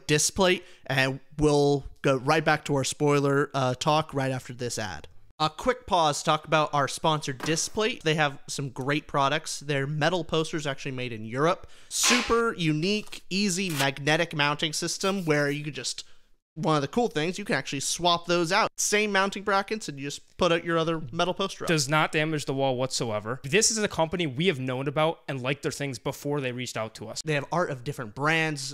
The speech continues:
Speaker 1: and all of your Marvel, Lord of the Rings, Star Wars,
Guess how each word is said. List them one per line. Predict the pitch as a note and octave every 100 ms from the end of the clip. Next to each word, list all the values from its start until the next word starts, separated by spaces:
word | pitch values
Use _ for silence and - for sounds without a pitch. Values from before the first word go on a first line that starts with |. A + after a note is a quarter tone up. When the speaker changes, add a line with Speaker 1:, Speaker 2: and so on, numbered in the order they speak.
| -
Speaker 1:
and | C#3 -
all | F3+ G#3 G3+
of | F#3
your | D3+ D3+ C#3 C3 _ _
Marvel, | C#3+ D#3 D#3+ D#3 C#3 C#3 C3+
Lord | D3 G3
of | D#3+
the |
Rings, | D3+ D#3 D3+ C#3+ C3 B2 - - - - -
Star | - A3+ G3+ F#3
Wars, | E3+ F3 D#3+ -